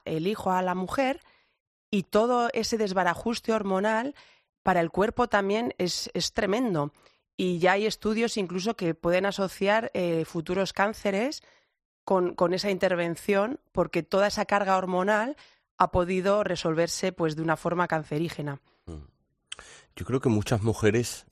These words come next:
Speaker 2: Leire, abortan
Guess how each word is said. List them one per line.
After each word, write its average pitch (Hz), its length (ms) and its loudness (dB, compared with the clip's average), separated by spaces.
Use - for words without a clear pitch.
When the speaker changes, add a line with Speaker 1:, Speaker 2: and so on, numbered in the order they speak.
Speaker 2:
Leire, 87 500 -2
abortan 101 480 4